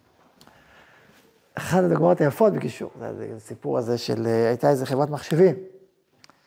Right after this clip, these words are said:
ש-, ש-, התקשרה עם חברת, אה, עם בנק, והייתה צריכה לעשות מחשוב מחדש לכל הבנק.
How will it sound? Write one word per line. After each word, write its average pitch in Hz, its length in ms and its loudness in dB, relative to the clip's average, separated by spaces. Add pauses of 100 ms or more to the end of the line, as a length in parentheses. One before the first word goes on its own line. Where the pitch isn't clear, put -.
(460)
ש-, - 220 -12 (3500)
ש-, - 200 -4 (2250)
התקשרה 202 600 4
עם 160 100 2
חברת, 160 560 -2
אה, 147 480 -4 (880)
עם 160 100 2
בנק, 170 380 0 (840)
והייתה 214 180 6
צריכה 214 260 2
לעשות 226 300 2
מחשוב 247 460 -2 (260)
מחדש 220 340 0
לכל 208 220 2
הבנק. - 340 -2